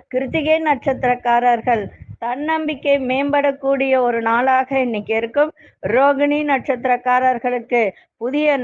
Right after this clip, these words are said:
நபர்களின் அறிமுகம் ஏற்படும். மிருகசீரிஷ நட்சத்திரக்காரர்கள் நுணுக்கங்களை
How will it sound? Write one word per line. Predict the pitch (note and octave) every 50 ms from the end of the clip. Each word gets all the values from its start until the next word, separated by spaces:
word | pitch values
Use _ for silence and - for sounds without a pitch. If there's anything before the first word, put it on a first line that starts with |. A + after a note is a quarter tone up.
| A#3 A#3
நபர்களின் | B3 C4 C4+ C4 D4+ D4 C#4+ D4 C#4+ C#4+ C#4+ C#4 C4+ B3+
அறிமுகம் | A#3 A#3 A#3+ B3+ C#4 C4+ C#4 C4+ A#3 C4+ C4 C4 B3
ஏற்படும். | G#3+ A3 A#3+ B3 C#4 - C4+ C#4+ D4 C#4
மிருகசீரிஷ | B3 B3 C4+ C#4 D4+ D4+ D4 - D4+ D4 C#4+ C#4+ C#4 C#4+ D4+ C4+
நட்சத்திரக்காரர்கள் | C4 B3 A3+ A3+ - - C#4 B3+ C4+ B3+ B3 A#3+ - - A#3+ A#3+ B3 B3 B3 A#3 A3+ A#3+ A3+ G#3+ - - - - - _ _
நுணுக்கங்களை | F#3+ G#3 B3 C#4 D4 D#4+ C#4 - E4 D#4 D4+ D4+ D4 D4 C#4+